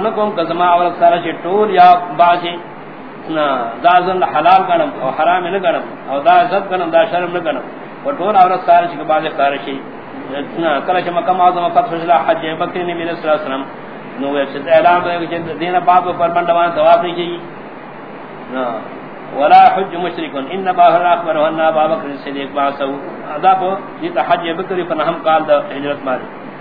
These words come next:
ابو بکر صدیق رضی الله عنه نبی صلی الله علیه وسلم په حج الحج التي امره، په حج کې چې امیر ګرځولې، پر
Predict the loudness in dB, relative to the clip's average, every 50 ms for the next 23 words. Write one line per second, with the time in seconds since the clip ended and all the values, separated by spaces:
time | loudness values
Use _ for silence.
0 | -16 -16 -16 -16 -16 -16 -14 -10 -8 -6 -2 -2 -2 -2 -2 -4 -2 -2 -2 -2
1 | 0 0 0 2 2 0 0 0 0 -2 -2 -2 -2 -2 -2 0 0 0 0 0
2 | -2 -2 -4 -2 0 0 2 4 2 2 2 0 -2 0 2 2 0 2 -2 -4
3 | -2 -2 -2 -4 -4 -4 -4 -4 0 0 0 2 4 4 6 6 6 4 2 -2
4 | -2 -8 -12 -12 -12 -12 -12 -12 -14 -14 -8 -2 2 4 6 6 6 4 4 0
5 | -6 -2 -2 -2 -2 -2 -4 -4 -4 -2 -2 -2 -2 -2 -2 -2 0 0 0 -2
6 | -2 -2 0